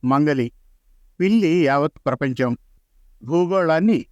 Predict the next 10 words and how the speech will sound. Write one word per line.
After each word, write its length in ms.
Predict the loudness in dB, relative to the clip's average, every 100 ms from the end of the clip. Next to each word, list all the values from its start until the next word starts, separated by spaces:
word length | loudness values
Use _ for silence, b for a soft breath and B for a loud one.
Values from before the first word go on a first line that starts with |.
| _ _ _ _ -6
గడగడలాడించింది 1200 | -4 0 0 0 2 2 2 0 0 0 0 -2
కరోనా 380 | -2 0 0 0
వైరస్. 440 | 0 0 -2 -4 -12 -20 _ _ _ _ _ _ -4
లాక్‌డౌన్లు, 760 | -2 -2 -2 0 0 0 -2 -6 _ _
శానిటైజర్లు, 680 | -2 0 0 -2 0 0 0
మాస్కులు, 640 | 2 0 -2 -2 0 0 -2
స్తబ్దత. 800 | -6 _ -6 -4 -2 -4 -4 -6 -10 _ _ _ _ -6
ఎక్కడి 300 | -4 -2 -2
వాళ్ళు 280 | 0 0 -2
అక్కడే. 420 | -2 -4 -4